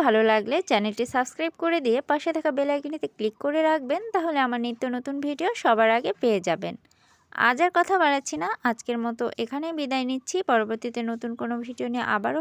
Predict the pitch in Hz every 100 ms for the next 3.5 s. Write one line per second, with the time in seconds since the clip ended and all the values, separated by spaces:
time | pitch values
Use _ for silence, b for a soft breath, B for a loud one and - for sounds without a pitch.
0 | 311 349 370 370 359 392 269 214 240 392
1 | - b b b b _ - 320 320 311
2 | 320 320 320 311 311 294 269 247 254 269
3 | 254 269 277 277 277